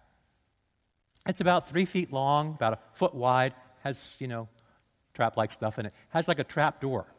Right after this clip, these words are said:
And so, um, what I do is I smear peanut butter, you know, on this trap door.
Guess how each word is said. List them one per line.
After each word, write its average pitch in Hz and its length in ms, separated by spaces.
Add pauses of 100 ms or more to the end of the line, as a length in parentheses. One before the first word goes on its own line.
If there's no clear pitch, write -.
(920)
And 147 100
so, 180 260
um, 156 200 (140)
what 208 120
I 196 80
do 233 240
is 175 160
I 160 120
smear 185 960 (320)
peanut 226 260
butter, 101 320 (360)
you 151 100
know, 123 260 (240)
on 139 240
this 120 320
trap - 480
door. 110 320